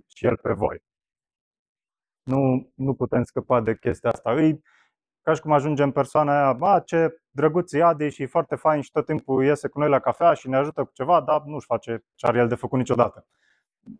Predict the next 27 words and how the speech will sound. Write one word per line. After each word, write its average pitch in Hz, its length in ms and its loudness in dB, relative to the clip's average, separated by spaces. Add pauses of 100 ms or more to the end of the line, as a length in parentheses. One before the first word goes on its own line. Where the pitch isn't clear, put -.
(120)
„I'm 143 80 -14 (140)
a 165 320 4
nice 147 120 4
person, 127 340 0
I'm 113 100 -4
not 123 140 0
good 113 200 -2
at 110 100 -2
my 110 200 -4
job.” 113 220 0 (280)
E 101 120 -12
o, 104 160 -4
e 120 80 -4
o 117 40 -2
diferență 113 520 -2
între 104 220 -2
ele. 98 180 0 (1600)
Pe - 120 -2
lângă 233 120 4
being 208 360 2 (240)
reliable, 180 600 2 (640)
mai 190 120 2
este - 140 0
un 175 60 2
lucru - 260 -4
care, 143 220 2 (1600)
ce 226 300 -2